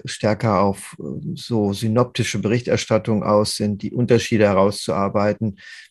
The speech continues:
zwischen den Parteilinien, was sie in den Wahlprogrammen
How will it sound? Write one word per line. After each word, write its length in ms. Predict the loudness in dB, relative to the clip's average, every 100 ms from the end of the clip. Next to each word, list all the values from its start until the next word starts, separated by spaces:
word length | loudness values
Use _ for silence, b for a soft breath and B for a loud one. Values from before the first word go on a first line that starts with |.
| _
zwischen 400 | -6 -2 0 2
den 240 | 2 2 0
Parteilinien, 1120 | -6 -4 2 2 2 2 0 2 0 0 0
was 160 | 0 -2
sie 100 | 0
in 60 |
den 140 | 0 2
Wahlprogrammen 800 | 2 2 0 2 2 2 0 -4